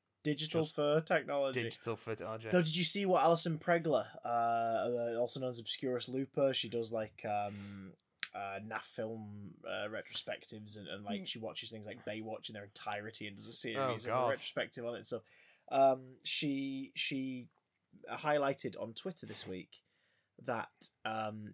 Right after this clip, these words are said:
Speaker 1: Disney Plus have been showing selected versions. It's been brought by other people in the last, like, six months since it's been out
Speaker 2: Yeah.
Speaker 1: in the States, but, but she, she sort of brought it back up, they've been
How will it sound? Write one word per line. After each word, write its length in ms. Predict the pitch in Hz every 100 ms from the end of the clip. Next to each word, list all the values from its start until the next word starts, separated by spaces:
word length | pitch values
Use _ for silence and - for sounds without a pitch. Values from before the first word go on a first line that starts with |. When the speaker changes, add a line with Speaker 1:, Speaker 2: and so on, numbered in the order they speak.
| -
Speaker 1:
Disney 320 | 135 127 131 -
Plus 560 | - 135 117 - - -
have 240 | 139 123
been 220 | - 120 117
showing 520 | - 123 117 117 113
selected 760 | - 127 120 127 - - 123
versions. 380 | 127 127 127 165
It's 120 | 226 226
been 120 | 214
brought 200 | 233 175
by 140 | 127
other 160 | 127 113
people 320 | 113 107 104
in 60 | 104
the 80 |
last, 240 | 104 - -
like, 160 | 101 -
six 240 | - -
months 280 | 113 101 -
since 120 | 104
it's 100 | 151
been 140 | -
out 40 | 123
Speaker 2:
Yeah. 80 | 104
Speaker 1:
in 60 |
the 40 | -
States, 280 | 196 175
but, 200 | - 127 - _ - _ -
but 120 | 131
she, 160 | 135 123
she 160 | -
sort 100 | 131
of 80 | 113
brought 240 | 135 123
it 80 | 117
back 180 | 117 -
up, 140 | 160 - _ _
they've 140 | 143 139
been 220 | 143 143